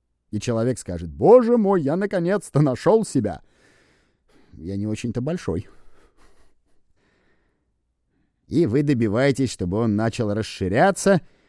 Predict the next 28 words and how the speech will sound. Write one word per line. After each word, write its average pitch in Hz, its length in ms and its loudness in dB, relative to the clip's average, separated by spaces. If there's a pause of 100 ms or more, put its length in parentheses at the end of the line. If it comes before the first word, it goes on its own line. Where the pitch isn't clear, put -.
(220)
и 135 120 2
завоевал 113 580 2
свой 110 460 0
нос. - 380 -8 (960)
А 117 120 -4
потом 160 320 4
левое 139 280 4
ухо. 82 340 -4 (800)
И 107 100 -6
правое 107 380 -2
ухо. 73 280 -14 (480)
И 92 120 -8
так 110 160 -4
далее. 67 320 -12 (1040)
Завоевание. 143 1120 4 (1400)
Продолжайте 185 600 2
протягивать 160 560 2
линии, 131 380 2
и 117 40 -6
в 147 80 -12
конце 170 320 -2
концов 190 540 2
он 156 180 0
у 147 60 2
вас 147 180 2
завоюет 127 720 2
самого 95 400 -6
себя. 76 300 -16